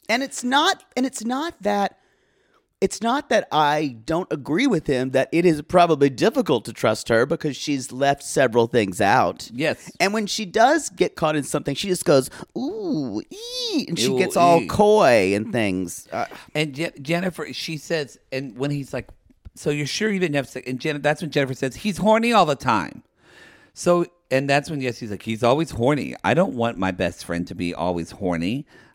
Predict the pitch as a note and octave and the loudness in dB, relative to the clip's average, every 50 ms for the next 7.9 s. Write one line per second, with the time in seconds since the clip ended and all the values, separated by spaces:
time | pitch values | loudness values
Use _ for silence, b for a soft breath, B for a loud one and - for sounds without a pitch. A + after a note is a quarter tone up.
0 | b - G2+ A2+ D3 E3 C#3+ A#2+ A#2+ A#2 A2 G#2+ G2+ G2+ _ F#2+ G2+ G2+ G2+ G#2 | b -2 0 0 0 0 0 -2 -4 -2 -2 -2 -4 -6 _ -6 -6 -4 -4 -4
1 | G2 F#2+ G2 G#2+ G#2 G2 F#2 F2+ G2 G#2+ G#2+ G#2 F#2+ F2+ F2 - E2+ F#2 F#2 F#2 | -4 -4 -4 -6 -4 -2 -2 -4 -4 -4 -6 -4 -4 -4 -2 -2 -2 -2 -2 -2
2 | F2 - - - G2+ G2 G2 F#2 F#2 F2+ E2+ F2+ E2 E2+ - - - - D#2+ D#2+ | -6 -8 -10 -6 -4 -2 -2 -2 -2 -4 -4 -6 -8 -8 -10 -16 -12 -10 -8 -8
3 | E2+ G#2 - b b b b b - A2+ A2+ B2 A#2+ A2+ - - A2+ D3 F3+ F#3 | -8 -8 -10 b b b b b -8 -6 -4 -4 -6 -6 -6 -2 0 0 0 0
4 | B2+ F2+ F2 A2 B2 b b b b _ G2 G#2 A2+ B2 A#2+ A2+ - B2+ A#2 A#2+ | -2 -4 -4 -6 -8 b b b b _ -6 -2 0 0 0 -2 -2 -4 -2 -2
5 | A2+ G#2 A#2 A2+ - - F#3 F3+ C#3+ G2 - - - - _ _ F#3 G3+ G3 C#3+ | -2 -2 -4 -6 -4 -2 -2 0 0 -2 -6 -10 -18 -20 _ _ -2 0 0 0
6 | E2+ D2 - - A2 A#2 A#2 A#2 C3 C3+ F3+ F3+ F3+ E3 C#3+ A2+ F#2+ F2+ F#2+ - | -2 -4 -2 0 2 4 6 6 6 6 6 6 6 4 4 2 2 0 -2 -6
7 | _ _ _ G#2+ G#2 G#2 A2+ C3 B2+ D3 F3 F3+ D3+ G#2 D2 - _ | _ _ _ -2 0 0 0 0 0 0 0 0 0 -4 -6 -8 _